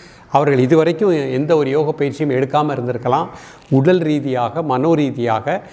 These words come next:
சில பிரச்சனைகள் இருக்கும். அப்படிப்பட்டவர்களுக்கும் உடல் வளையும் தன்மை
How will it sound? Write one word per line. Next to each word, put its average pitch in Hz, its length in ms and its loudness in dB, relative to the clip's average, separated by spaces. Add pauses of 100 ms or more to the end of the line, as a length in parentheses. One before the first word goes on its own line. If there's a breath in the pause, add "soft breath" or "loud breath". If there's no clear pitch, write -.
(240 loud breath)
சில 170 260 2
பிரச்சனைகள் 139 520 0
இருக்கும். 120 400 -4 (640 loud breath)
அப்படிப்பட்டவர்களுக்கும் 175 1120 0 (160)
உடல் 151 340 2
வளையும் 160 440 0
தன்மை 147 540 -2